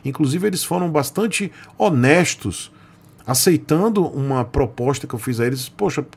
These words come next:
que que vocês acham de mostrar o centro de distribuição de vocês?"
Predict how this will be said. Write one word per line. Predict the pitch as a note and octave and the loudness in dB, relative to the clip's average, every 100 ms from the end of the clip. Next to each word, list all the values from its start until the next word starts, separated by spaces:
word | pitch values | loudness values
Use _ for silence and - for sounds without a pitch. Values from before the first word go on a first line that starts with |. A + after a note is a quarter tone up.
| - | -10
que | F#3+ | -8
que | - | -2
vocês | F#3 | 2
acham | D3+ D3 C#3+ | 2 2 -2
de | C#3 | -4
mostrar | B2+ A2 - B2 A#2 A2+ - - - | -2 -4 -2 -2 -2 -6 -20 -14 -2
o | |
centro | B2 - C3+ C3 | -2 0 -2 -2
de | B2 | -6
distribuição | A#2 A2 - A#2+ A#2 - A2 | -6 -6 -4 -2 -2 -2 -4
de | G#2+ | -4
vocês?" | A2 G#2 G#2+ G#2 G2+ | -6 -6 -4 -4 -6